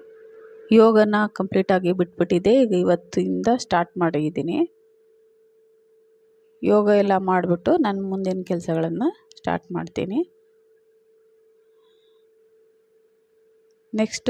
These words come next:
ಮುಂದಿನ ದಿನಗಳ ವಿಡಿಯೋದಲ್ಲಿ ನಾನು ಯೋಗ ಯಾವ ಯಾವ ಆಸನಗಳು ಯಾವುದು ಅಂತ ನಾನು ನಿಮಗೆ ಅದೇ ಸಪ್ರೇಟಾಗಿ ನಿಮಗೆ ತೋರಿಸ್ತೀನಿ.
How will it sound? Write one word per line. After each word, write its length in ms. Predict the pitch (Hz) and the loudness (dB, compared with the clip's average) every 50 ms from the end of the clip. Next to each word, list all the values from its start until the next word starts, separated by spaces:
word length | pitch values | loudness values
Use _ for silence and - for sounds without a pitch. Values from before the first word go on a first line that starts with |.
| 240 | 0
ಮುಂದಿನ 440 | 233 226 220 214 220 220 220 220 226 226 220 214 208 196 | 2 2 0 0 0 0 0 0 2 0 0 0 0 0
ದಿನಗಳ 360 | 190 190 196 190 180 185 185 180 | -2 -2 -2 0 0 0 2 2
ವಿಡಿಯೋದಲ್ಲಿ 720 | 175 175 175 180 175 175 185 175 175 165 175 180 180 202 240 | 0 0 0 -2 0 0 2 2 2 2 0 0 0 0 0
ನಾನು 220 | 247 220 196 196 185 | 0 0 0 -2 -2
ಯೋಗ 380 | 180 180 190 190 190 190 196 190 180 180 | 0 2 4 4 4 4 4 2 2 4
ಯಾವ 300 | 180 175 175 165 185 196 | 2 2 2 0 0 0
ಯಾವ 260 | 190 185 185 185 185 | 2 0 0 0 0
ಆಸನಗಳು 800 | 175 170 175 - - 185 190 190 185 190 180 185 190 214 220 - - - - - - _ _ _ - | -2 -2 -4 -4 -6 -6 -6 -4 -2 0 2 2 0 0 -4 -10 -20 -20 -20 -20 -20 _ _ _ -4
ಯಾವುದು 280 | - 180 180 180 180 180 | -2 0 0 0 0 0
ಅಂತ 200 | 180 180 175 - 220 | -2 -2 -2 -4 -4
ನಾನು 200 | 214 208 196 190 | -2 -4 -4 -4
ನಿಮಗೆ 340 | 185 185 180 180 175 170 - 160 - _ _ _ _ _ _ _ _ _ _ - - | -4 -6 -6 -6 -4 -2 -4 -4 -4 _ _ _ _ _ _ _ _ _ _ -8 -6
ಅದೇ 200 | - 196 220 220 | -2 0 0 0
ಸಪ್ರೇಟಾಗಿ 680 | - - 190 - - - 185 180 - 185 185 185 185 | 0 -2 -6 -4 -2 -4 -4 -2 -2 -4 -4 -4 -6
ನಿಮಗೆ 380 | 185 185 180 175 175 233 277 339 - _ _ _ _ _ _ _ _ _ _ _ - | -8 -8 -8 -6 -4 -4 -4 -4 -6 _ _ _ _ _ _ _ _ _ _ _ -2
ತೋರಿಸ್ತೀನಿ. 800 | - 208 202 190 - - - _ - - 170 165 170 190 240 | 0 0 0 0 -2 -8 -14 _ -14 -12 -10 -8 -6 -4 -4